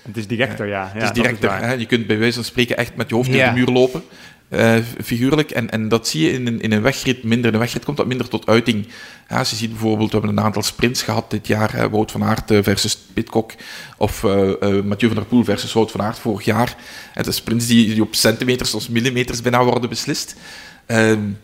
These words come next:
Speaker 2: ja, als je dan die hele race terug zou analyseren, dan zijn daar natuurlijk wel momenten geweest waarin die aerodynamica doorslaggevend had kunnen zijn, of is geweest.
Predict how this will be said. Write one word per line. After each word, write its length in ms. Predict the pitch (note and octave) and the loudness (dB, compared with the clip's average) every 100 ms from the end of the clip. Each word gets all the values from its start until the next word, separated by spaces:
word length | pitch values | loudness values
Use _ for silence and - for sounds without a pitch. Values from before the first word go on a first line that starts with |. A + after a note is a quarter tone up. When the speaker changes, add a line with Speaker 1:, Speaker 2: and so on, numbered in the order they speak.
| _ _ - - - | _ _ -20 -20 -18
Speaker 2:
ja, 160 | - G2+ | -4 0
als 120 | B2+ | 0
je 60 | G#2+ | -2
dan 140 | G#2 | -2
die 140 | G2+ G2 | -2 2
hele 180 | C#3+ | 2
race 220 | C#3+ B2 - | 4 2 0
terug 180 | B2+ | -4
zou 220 | - A2 G2+ | 0 0 0
analyseren, 500 | G2+ F#2+ A2+ C#3+ D#3 | -2 0 0 2 2
dan 160 | G#2 | 2
zijn 160 | G#2+ G2+ | 2 0
daar 180 | G2+ G2+ | -2 -2
natuurlijk 500 | G2+ G2+ G2+ B2 C#3 | -6 -6 -4 -2 -2
wel 140 | A#2+ A2 | 0 0
momenten 400 | G#2+ G2+ A#2+ A#2+ | 0 0 0 0
geweest 340 | A#2 B2+ - | 2 2 2
waarin 180 | G#2+ G#2+ | -2 -2
die 160 | G2 G2+ | 0 0
aerodynamica 520 | F#2+ G2+ G#2 A#2 A2+ | 0 0 0 0 -2
doorslaggevend 540 | G#2 - G#2+ - A2 B2+ | -4 -6 -4 -2 -2 -2
had 100 | - | -4
kunnen 200 | C3 B2 | -2 2
zijn, 240 | D#3+ D#3 | 2 2
of 140 | G#2 - | -4 -6
is 160 | - - | -12 -8
geweest. 460 | F#2+ A#2 - - | -2 -2 -2 -10